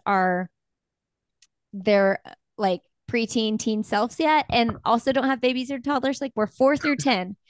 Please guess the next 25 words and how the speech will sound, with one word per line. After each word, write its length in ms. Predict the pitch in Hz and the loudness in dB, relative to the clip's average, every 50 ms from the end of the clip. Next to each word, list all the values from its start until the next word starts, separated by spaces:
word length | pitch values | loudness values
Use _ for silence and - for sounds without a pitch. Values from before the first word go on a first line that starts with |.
| - - - _ | -20 -20 -12 _
So 100 | - 262 | 0 0
I 40 | 277 | 2
feel 140 | - 277 285 | 4 4 2
like 120 | 285 285 | 2 4
we're 100 | 285 277 | 2 2
in 100 | 277 269 | 2 2
this, 180 | 269 262 247 - | 2 0 -2 0
like, 140 | 254 233 - | -2 -2 -4
sweet 280 | - - 269 294 240 - | -4 -4 -4 -4 -4 -6
s-, 160 | - - - _ - | -10 -20 -20 _ -20
spot 400 | - - - 349 349 - - - | -6 0 2 4 4 2 0 -4
still, 440 | - - 247 220 214 214 220 214 _ _ _ _ _ _ _ | -4 0 2 2 2 2 0 -2 _ _ _ _ _ _ _
and 220 | - 254 247 240 233 | 0 2 4 4 4
I'm 140 | 233 254 | 2 2
just 200 | 240 247 233 - | 2 0 -2 -4
really 340 | 226 226 254 254 254 262 262 | -2 -2 0 2 2 2 0
savoring 460 | 240 - 262 247 254 233 240 247 233 | -2 -2 -2 -2 0 0 -2 -4 -4
it 140 | 220 202 - - | -4 -6 -6 -4
'cause 200 | 220 226 202 - | -4 -4 -2 -2
they're 240 | - 220 220 208 | 0 2 2 2
a 80 | - - | 0 -2
whole 220 | 196 226 262 269 | -2 -2 -2 0
lot 160 | 277 285 277 247 | 0 0 0 -2
of 120 | 247 - | -2 -4
fun. 460 | _ 233 214 214 226 247 262 269 277 | _ -4 -2 -2 -2 -2 -4 -6 -8